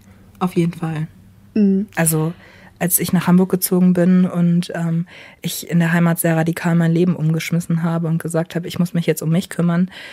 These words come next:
Speaker 1: war alles anders. Also der Ablauf war ein anderer, das Leben war anders, alles war anders. Und ich habe versucht, mir so viele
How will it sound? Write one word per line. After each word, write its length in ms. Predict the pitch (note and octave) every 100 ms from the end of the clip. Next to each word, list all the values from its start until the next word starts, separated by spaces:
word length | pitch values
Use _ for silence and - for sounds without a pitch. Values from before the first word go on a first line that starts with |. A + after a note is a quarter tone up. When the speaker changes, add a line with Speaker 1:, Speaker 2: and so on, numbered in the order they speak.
| - -
Speaker 1:
war 160 | E3 -
alles 280 | D3+ D#3
anders. 420 | - D3 C#3 - -
Also 160 | D3+
der 120 | D3+
Ablauf 340 | D#3+ - D#3 D#3
war 80 | D3
ein 60 |
anderer, 260 | - D#3 D3+
das 260 | D3+ - D3
Leben 300 | D#3 D#3+ D3
war 120 | -
anders, 300 | D3 C#3 D#3
alles 300 | D#3+ E3+ -
war 80 | A#2
anders. 340 | F#3+ A3 G#3
Und 240 | - F3 - - - -
ich 160 | F3
habe 80 | F3+
versucht, 460 | - F#3 F3+ F#3 -
mir 240 | F#3 F3+
so 100 | F3+
viele 480 | F3 G#3 G3 F3+